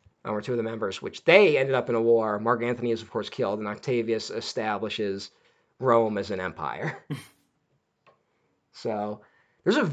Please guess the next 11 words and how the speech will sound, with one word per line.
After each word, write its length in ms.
like, 180
uh, 100
what 160
I'm 80
saying 260
is 120
there's 140
a 60
very 920
direct 800
connection 760